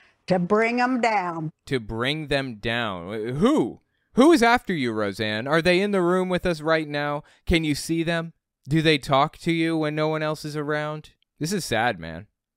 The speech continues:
Speaker 2: I mean, let's talk about why she was, quote-unquote, canceled in the first place, okay? Now, there's a difference between being canceled and facing accountability, in my opinion. She's acting like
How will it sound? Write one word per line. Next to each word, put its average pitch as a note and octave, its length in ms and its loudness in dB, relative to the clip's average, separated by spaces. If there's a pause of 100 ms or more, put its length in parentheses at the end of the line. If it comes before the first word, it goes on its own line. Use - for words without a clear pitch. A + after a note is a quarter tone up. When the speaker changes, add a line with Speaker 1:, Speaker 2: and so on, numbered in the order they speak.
Speaker 2:
I - 40 -4
mean, D#3+ 120 0
let's G3+ 260 0
talk B3+ 240 4
about F3+ 280 4
why C#3+ 180 6
she D3 220 -2
was, C3 200 -2
quote-unquote, C#3 540 -2 (140)
canceled A#2 640 -6 (280)
in A2+ 120 -8
the G#2+ 80 -6
first G#2 340 -6
place, D2 320 -12
okay? A#2 380 -4 (400)
Now, C#3+ 180 0
there's G#3 180 4
a B3 60 0
difference G3+ 400 0
between C#3 480 -4
being A#2 340 -6
canceled C#3+ 800 -4 (300)
and A2+ 480 -4
facing B2 420 -2
accountability, G2 840 -4
in F#2+ 120 -8
my G2 160 -8
opinion. G#2 640 -8
She's C#3 240 -8
acting F3 380 -2
like B2+ 260 -2